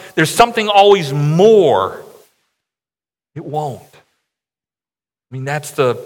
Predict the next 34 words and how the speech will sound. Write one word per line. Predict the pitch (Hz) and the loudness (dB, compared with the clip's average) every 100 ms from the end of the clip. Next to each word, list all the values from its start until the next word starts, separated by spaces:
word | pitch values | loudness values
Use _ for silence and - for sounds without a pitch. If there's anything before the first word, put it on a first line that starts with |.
| - | -8
the | - | -8
fallacy | - 135 151 156 - 120 113 | -4 -6 -4 -6 -8 -10 -6
of | 113 | -4
our | 110 107 117 | -2 -4 -6
age, | 127 107 95 95 - - _ _ _ _ - | -10 -10 -14 -16 -16 -16 _ _ _ _ -14
is | 120 | -8
that | 127 | -6
somehow | - 147 143 135 127 | -4 -6 -2 0 -2
more | 117 117 120 127 123 92 90 90 - _ _ | -4 -8 -4 -2 -2 -2 -6 -10 -20 _ _
is | 117 107 | -12 -8
always | 117 117 120 107 | -6 -4 -4 -8
the | 98 98 101 | -12 -12 -10
answer. | 110 - 92 78 - - - | -10 -12 -16 -18 -20 -20 -10
I, | 143 143 | -2 0
I | 139 | 0
read | 139 156 160 | 2 2 2
this | 147 147 | -2 -2
this | 131 | -8
week, | 127 143 143 | -4 -6 -4
and | 117 | -6
I, | 120 | -6
in | 120 | -4
fact, | 135 127 | -4 -4
I | |
wrote | 113 123 123 | -2 -2 -2
it | |
down | 123 113 | -4 -4
'cause | 110 | -6
I | 107 | -10
thought | 110 120 | -6 -6
it | 120 | -6
was | 110 - _ _ _ _ _ _ _ _ _ _ | -12 -18 _ _ _ _ _ _ _ _ _ _
pretty | - 135 | -12 -12
profound. | 110 107 113 104 90 87 | -10 -8 -6 -6 -8 -14